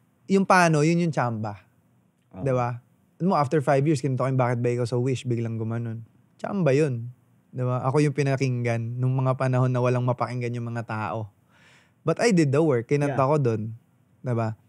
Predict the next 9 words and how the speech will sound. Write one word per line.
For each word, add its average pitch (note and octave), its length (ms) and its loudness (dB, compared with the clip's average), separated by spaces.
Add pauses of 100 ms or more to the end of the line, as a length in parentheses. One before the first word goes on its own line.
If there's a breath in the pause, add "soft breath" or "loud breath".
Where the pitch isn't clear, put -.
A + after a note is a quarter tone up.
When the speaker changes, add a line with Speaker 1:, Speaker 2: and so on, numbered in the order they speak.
(120)
Speaker 1:
So - 140 -4
you D#3+ 100 4
give F3+ 220 2
yourself D#3+ 420 2
hundred C#3 380 0
percent B2+ 340 -2
to B2 80 -4
the A#2 140 -2
world. A2+ 320 -6